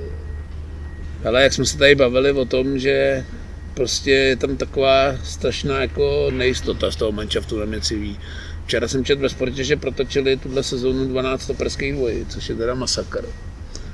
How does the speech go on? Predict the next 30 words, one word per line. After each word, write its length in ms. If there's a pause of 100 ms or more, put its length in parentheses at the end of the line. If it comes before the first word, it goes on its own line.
(340)
A 840 (560)
i 180
v 80
té 200
otázce 420
těch 180
golmanů 520
nesrčí 500
ze 120
mě 140
taková 360
ta 320 (420)
jistota. 540
No. 240
Nevím, 280
myslím 280
si, 160
že 100
Slávě 640 (420)
je 80
slušná 420
čata 680 (480)
a 760 (800)
jestli 260
Míša 320
Bílek 420
je 400
králem 480
betonu, 560
tak 300